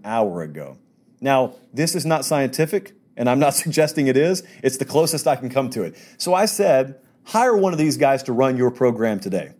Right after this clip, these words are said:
Kirby, Dan Mullen. We are about twenty-five hundred votes deep in this right now. Kirby Smart ahead about sixty percent to forty percent. I have no clue who's voting on this. I just know my followers are voting on it.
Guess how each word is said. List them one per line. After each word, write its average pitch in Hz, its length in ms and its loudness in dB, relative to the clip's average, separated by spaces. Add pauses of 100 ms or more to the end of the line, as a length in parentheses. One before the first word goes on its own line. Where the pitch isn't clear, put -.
(400)
Kirby, 135 360 0 (160)
Dan 120 200 0
Mullen. 98 280 -2 (480)
We 135 180 2
are 127 300 4
about 120 220 0
twenty-five 151 640 0
hundred 143 400 -2
votes 131 320 0
deep 123 300 0
in 104 120 -2
this 98 200 -6
right 90 160 -2
now. 87 300 -8 (420)
Kirby 196 280 2
Smart 180 320 2
ahead 143 360 4
about 135 320 0
sixty 185 380 -6
percent - 420 -6
to 123 60 -6
forty 135 320 2
percent. 92 420 -10 (640)
I 135 80 0
have 139 120 -2
no 143 140 2
clue 139 200 -2
who's 117 180 0
voting 131 300 2
on 143 160 -2
this. 147 320 -4 (300)
I 113 80 -6
just 110 180 -6
know 123 100 2
my 123 100 2
followers 104 480 -2
are 95 60 -8
voting 85 280 -6
on 80 160 -12
it. 73 120 -16